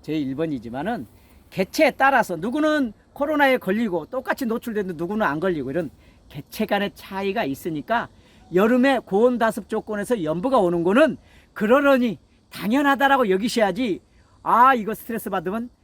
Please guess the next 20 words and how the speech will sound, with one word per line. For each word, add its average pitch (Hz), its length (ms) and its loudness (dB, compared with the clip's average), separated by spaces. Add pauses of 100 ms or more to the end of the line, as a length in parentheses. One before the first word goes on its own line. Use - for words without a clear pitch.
(200)
아니 165 240 -6
되옵니다." 160 600 -2 (100)
자, 110 140 -18
그거는 170 440 -4 (280)
당연합니다. 165 640 -4 (240)
연부 170 340 0
걸린 156 300 -4
거 196 200 -2 (220)
축사망, 226 600 2 (420)
축하할 277 600 -2
일은 190 380 0
아니지만 156 800 -4
그것 156 200 -10
때문에 165 320 -8 (280)
스트레스 - 420 -4
받을 175 300 0
일도 156 300 0 (240)
아니다. 185 340 -6 (100)
그냥 294 260 0 (240)
자연스러운, 247 720 2